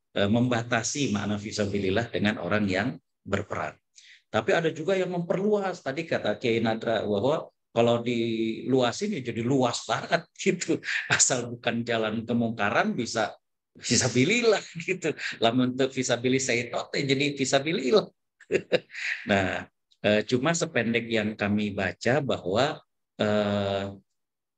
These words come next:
ini juga termasuk kata Al-Ustadz Said Sabiq, eh, Yusuf Kordowi, bahwa fisabilillah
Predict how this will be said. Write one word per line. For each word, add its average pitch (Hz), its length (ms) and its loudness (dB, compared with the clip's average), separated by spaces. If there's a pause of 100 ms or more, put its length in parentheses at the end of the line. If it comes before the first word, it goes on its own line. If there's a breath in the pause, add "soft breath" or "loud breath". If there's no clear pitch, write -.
(380)
ini 131 220 4
juga 117 180 2
termasuk 107 560 -2
kata 98 540 0
Al-Ustadz 101 500 -2
Said 87 220 0
Sabiq, 113 800 0
eh, 92 240 -2
Yusuf 95 260 -2
Kordowi, 117 1040 2 (320 loud breath)
bahwa 127 240 6
fisabilillah 123 760 0